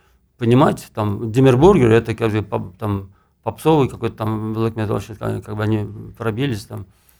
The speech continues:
Их, кстати, н-, не считают не true блокарями, сами там, м, black metal команда, вот.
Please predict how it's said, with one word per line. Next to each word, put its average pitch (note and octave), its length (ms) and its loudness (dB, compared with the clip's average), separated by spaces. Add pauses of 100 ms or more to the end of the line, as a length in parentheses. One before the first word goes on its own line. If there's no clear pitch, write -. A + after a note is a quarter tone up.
(300)
Их, C3+ 160 -4
кстати, C#3+ 300 -4
н-, A#2 1040 -2
не B2 80 -4
считают A#2 460 -2
не C3+ 220 2
true A#2 360 0 (340)
блокарями, G#2+ 680 0 (720)
сами G2 320 -2
там, G#2+ 380 -10
м, - 600 -16
black B2+ 180 -8
metal A#2+ 320 -8
команда, A2+ 440 -6
вот. A2+ 120 -12